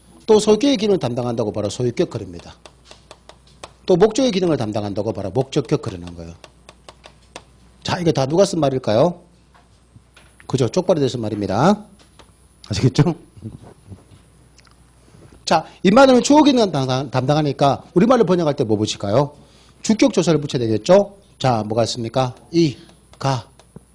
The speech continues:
은, 는, 것. 그죠?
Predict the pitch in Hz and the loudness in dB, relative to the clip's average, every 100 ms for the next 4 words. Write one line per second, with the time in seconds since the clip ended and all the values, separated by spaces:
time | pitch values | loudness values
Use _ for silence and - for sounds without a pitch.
0 | - 160 151 95 - - _ - _ - | -8 -4 -4 -6 -14 -20 _ -20 _ -8
1 | 131 139 104 - - - _ - - - | -2 -2 -4 -14 -20 -20 _ -20 -20 -8
2 | 117 - - _ _ _ _ _ - _ | -8 -8 -18 _ _ _ _ _ -20 _
3 | - - - - - - _ - 190 220 | -20 -20 -20 -20 -20 -20 _ -4 0 0